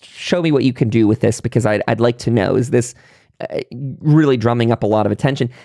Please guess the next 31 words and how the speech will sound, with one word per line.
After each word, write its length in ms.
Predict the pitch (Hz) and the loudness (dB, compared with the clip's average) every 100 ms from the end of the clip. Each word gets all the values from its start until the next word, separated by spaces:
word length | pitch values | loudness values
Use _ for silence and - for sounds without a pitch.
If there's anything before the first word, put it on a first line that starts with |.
| - | 0
The 100 | 214 | 0
unfortunate 500 | 226 254 269 285 269 | 2 0 0 -2 0
part 220 | 269 254 | 0 2
is 140 | 269 - | 0 -2
I 140 | 247 | -4
can't 300 | - 262 - | -2 -4 -2
even 240 | 220 214 | -4 -6
check 340 | 196 - 214 - | -6 -4 -4 -4
how 200 | - 180 | -4 -2
that 200 | 175 170 | -2 -2
ad 340 | 156 151 139 123 | -2 -2 -2 0
did 380 | 123 185 208 - - - - | 2 2 -2 -8 -14 -20 -4
because 320 | 170 170 165 | -2 0 0
I'm 180 | 160 151 | 2 2
in 120 | 147 | 2
the, 260 | 135 127 110 | 2 0 0
the 80 | 131 | -2
blackout 580 | 127 120 120 104 98 - | 0 -2 0 -2 -2 -4
thing, 240 | - - - | -6 -6 -2
right? 280 | 117 117 - | 0 0 0
I'm 160 | 117 | 0
the, 100 | 110 | 0
I'm 100 | - | 2
a 80 | 113 | 0
violent 320 | 107 107 104 | 2 0 0
extremist, 720 | 107 - - - 127 165 - - | -4 -6 -8 -4 -4 -6 -10 -18
<laughs> 100 | - | -12
so 440 | - - 131 127 | -6 -2 2 2
I'm 240 | 120 120 117 | 4 2 2
in 160 | 117 | 2
the 240 | 113 104 | 2 0